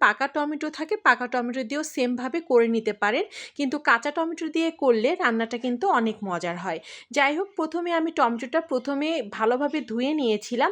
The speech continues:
তারপর কেটে নিচ্ছি। আর এখানে আমি বেশ কিছু আলু খোসা ছাড়িয়ে নিয়েছিলাম এবং কুচি করে নিব। আর এই কুচিটা আমি বটি দিয়েই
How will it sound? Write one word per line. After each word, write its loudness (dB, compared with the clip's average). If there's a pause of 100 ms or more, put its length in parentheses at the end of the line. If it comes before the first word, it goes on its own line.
(120)
তারপর 2 (100)
কেটে -4 (100)
নিচ্ছি। -2 (440)
আর 4 (100)
এখানে -2 (120)
আমি -2 (120)
বেশ 0 (120)
কিছু -4 (260)
আলু 2 (100)
খোসা -4
ছাড়িয়ে -2
নিয়েছিলাম 2 (100)
এবং -6 (120)
কুচি 0
করে 2
নিব। -2 (120)
আর 6
এই -6
কুচিটা -4
আমি -4
বটি 2
দিয়েই 0